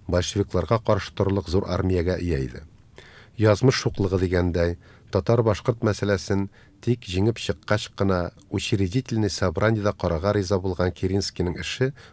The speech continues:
барып чыкмады. Милләт мәҗлесенең төркчеләр фракциясе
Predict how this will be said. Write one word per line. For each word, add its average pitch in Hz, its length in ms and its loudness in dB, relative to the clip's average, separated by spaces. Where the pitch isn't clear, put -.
барып 78 300 -2
чыкмады. 71 500 -6
Милләт 120 400 2
мәҗлесенең 101 640 0
төркчеләр 104 440 -2
фракциясе - 680 -4